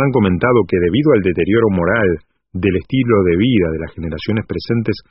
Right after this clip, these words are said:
muy pocos humanos podrían volver a nacer como humanos.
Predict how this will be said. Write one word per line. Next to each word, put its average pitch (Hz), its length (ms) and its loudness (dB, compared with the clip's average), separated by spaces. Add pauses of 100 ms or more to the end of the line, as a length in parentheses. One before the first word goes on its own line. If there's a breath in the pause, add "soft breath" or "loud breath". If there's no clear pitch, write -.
(440)
muy 165 320 4
pocos 113 400 0
humanos 95 400 -2
podrían 92 400 0
volver 87 400 0
a - 0 -
nacer 95 560 -4
como 82 320 -6
humanos. 80 480 -6